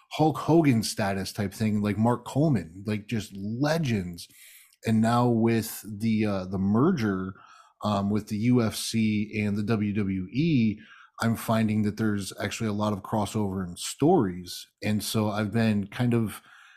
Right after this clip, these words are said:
getting some invites from, uh, from some of those guys of, "Hey, you should have this wrestler on," and things like that. And so it's, you're not just having conversations,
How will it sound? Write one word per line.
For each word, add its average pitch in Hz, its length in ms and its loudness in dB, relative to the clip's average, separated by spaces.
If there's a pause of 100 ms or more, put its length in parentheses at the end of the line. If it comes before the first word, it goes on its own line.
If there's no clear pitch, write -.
(340)
getting 131 440 4
some 123 240 0
invites 113 520 0
from, 113 400 2
uh, 101 300 0
from 113 200 -2
some 123 200 2
of 110 80 2
those 127 220 4
guys 104 240 0
of, 101 120 -2
"Hey, 135 160 2
you 113 160 2
should 120 160 -4
have 101 160 -2
this 92 160 -10
wrestler 95 440 -4
on," - 140 -18 (120)
and 104 120 -6
things 107 160 -6
like 98 140 -4
that. 92 240 -6
And 95 120 -10
so 117 200 2
it's, - 200 -2 (600)
you're 107 260 4
not 180 260 4
just 110 200 -2
having 113 340 2
conversations, 98 1200 -4